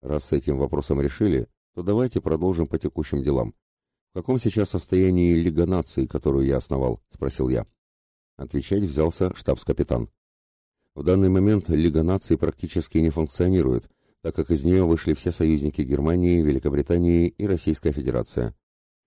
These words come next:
Как таковой статус организации после этого уже не дает возможность для нормального функционирования. Значит, нужно восстановить этот статус. В ближайшее время организуйте внеочередной съезд в нашей столице. Приглашение высылайте всем государствам.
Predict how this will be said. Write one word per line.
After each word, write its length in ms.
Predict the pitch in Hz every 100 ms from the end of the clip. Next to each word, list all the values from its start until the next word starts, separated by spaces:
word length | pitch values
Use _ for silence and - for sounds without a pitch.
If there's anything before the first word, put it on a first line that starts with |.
| _ _ -
Как 140 | 82
таковой 380 | - - 90 85
статус 460 | - 104 - 78 82
организации 760 | 69 80 78 95 - - 71
после 320 | 65 73 -
этого 360 | 87 - 76 73
уже 280 | 80 76 90
не 120 | 87
дает 280 | 80 104 -
возможность 640 | 71 69 90 78 76 - -
для 200 | 76 80
нормального 500 | 78 80 82 80 76
функционирования. 840 | 80 73 78 73 58 55 52 50 _ _ _ _ _ _ _ _ _
Значит, 480 | 62 73 80 90 82
нужно 340 | 85 92 101
восстановить 600 | 104 - 107 107 78 67
этот 220 | 71 67
статус. 480 | - - 65 64 - _ _ _ _ _
В 100 | 71
ближайшее 540 | 71 82 85 80 - 80
время 280 | 87 90 76
организуйте 600 | 67 78 71 90 - 78
внеочередной 680 | 78 78 - 78 73 78
съезд 360 | 71 - 98 -
в 80 | 71
нашей 260 | 71 76
столице. 520 | 76 85 76 - - - _ _ _ -
Приглашение 600 | 80 78 85 110 107 90
высылайте 500 | 71 - 90 90 85
всем 280 | - 87 78
государствам. 720 | 76 90 90 64 - 58